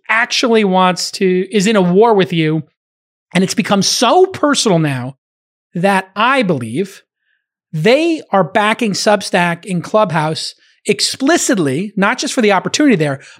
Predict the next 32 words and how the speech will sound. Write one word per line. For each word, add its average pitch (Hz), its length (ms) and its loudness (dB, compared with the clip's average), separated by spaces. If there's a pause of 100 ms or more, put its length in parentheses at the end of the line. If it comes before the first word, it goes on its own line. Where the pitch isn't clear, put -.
but 214 180 0
to 202 100 -2
dismantle 196 1000 -2 (240)
their 190 160 2
adversaries 180 840 0 (100)
in 208 220 4
the 185 80 4
press. 139 440 -4 (640)
Andreessen 240 420 2
Horowitz 190 520 2 (320)
is 196 160 0
saying 185 280 2
they're 214 160 4
going 214 300 2
to 180 80 -4
be 180 100 2
doing 175 300 2
publishing 190 460 2
and 175 100 2
they're 214 100 2
gonna 208 160 0
hire 175 260 2
reporters 185 680 2 (320)
and 180 160 2
they're 208 100 4
gonna 190 180 2
create 196 300 2
their 196 240 0
own 220 320 4
new 202 180 4
press - 500 -4 (220)
corps 165 460 2